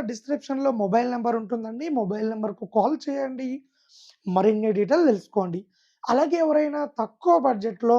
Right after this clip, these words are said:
మంచి లొకేషన్‌లో మీరు మంచి ఇల్లు కొనాలనుకుంటే మా వీడియో కింద డిస్క్రిప్షన్‌లో మొబైల్ నెంబర్ ఇస్తాను. అలాగే మీరు మా ఛానల్ని ఫాలో అవుతే కూడా like and subscribe చేసుకుంటే మేము పెట్టే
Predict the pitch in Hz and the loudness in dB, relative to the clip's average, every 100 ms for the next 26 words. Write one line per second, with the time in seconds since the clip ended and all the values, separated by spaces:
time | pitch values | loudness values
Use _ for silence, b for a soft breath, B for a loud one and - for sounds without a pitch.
0 | 226 208 254 277 - 311 247 196 233 208 | 2 -4 -8 -12 -6 -2 0 0 -2 -2
1 | 214 208 240 262 _ _ _ _ 226 277 | -2 0 0 -2 _ _ _ _ 0 2
2 | 277 233 302 - 330 269 302 269 254 247 | 2 -2 -2 -4 0 0 0 0 2 2
3 | 240 233 226 208 247 247 233 220 220 294 | 2 -4 -6 -4 -2 2 2 2 0 0
4 | 320 311 294 226 220 - 262 - 254 254 | 0 0 -2 -2 -4 -6 -6 -6 -4 -2
5 | 208 202 233 247 233 233 208 240 233 349 | -2 -2 -2 -2 -4 -6 -4 0 0 0
6 | - b b b b b - 247 294 311 | -4 b b b b b 0 2 4 2
7 | 311 294 269 262 240 226 285 311 254 233 | 0 2 2 2 0 2 2 2 2 4
8 | 240 269 254 208 240 240 240 214 - _ | 4 6 4 4 2 4 4 4 0 _
9 | _ _ 392 220 262 277 339 269 240 - | _ _ 4 6 6 2 -2 0 0 2
10 | 277 269 233 226 - 233 208 233 202 294 | 2 2 0 -4 -6 -8 0 2 2 0
11 | 262 247 214 226 - | -4 -6 -6 -4 2